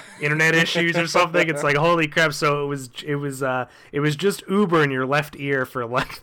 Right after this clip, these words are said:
Speaker 1: <laughs> two maps. <laughs> It's like, oh man, this is going to hell in a handbasket.
Speaker 2: And that is the content we paid for,
Speaker 1: <laughs> Yes.
Speaker 2: which is zero dollars. <laughs>
Speaker 1: Yes,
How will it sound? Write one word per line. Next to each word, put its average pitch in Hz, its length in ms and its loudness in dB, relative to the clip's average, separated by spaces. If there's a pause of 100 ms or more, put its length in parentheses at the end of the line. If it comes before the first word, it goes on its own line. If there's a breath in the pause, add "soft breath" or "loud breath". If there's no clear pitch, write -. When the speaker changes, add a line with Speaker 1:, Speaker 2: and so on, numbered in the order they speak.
Speaker 1:
<laughs> - 120 -20
two 170 180 -4
maps. 143 640 -6
<laughs> - 40 -12 (1500 loud breath)
It's 170 180 -10
like, 156 140 -2
oh 139 220 0
man, 135 200 -4
this 131 160 -8
is 143 120 -10
going 127 260 -4
to 113 80 -6
hell 123 220 -4
in 120 60 -8
a 117 40 -8
handbasket. 139 800 -4
Speaker 2:
And 117 100 -2
that 113 160 -4
is 110 160 -8
the 107 100 -10
content 104 760 -8
we 101 100 -10
paid - 400 -6
for, - 460 -8 (160)
Speaker 1:
<laughs> - 180 -20
Yes. 131 140 -8
Speaker 2:
which 104 180 -14
is 95 100 -12
zero 101 640 -12
dollars. 82 540 -16 (500 loud breath)
<laughs> 185 80 -4 (100)
Speaker 1:
Yes, - 640 -10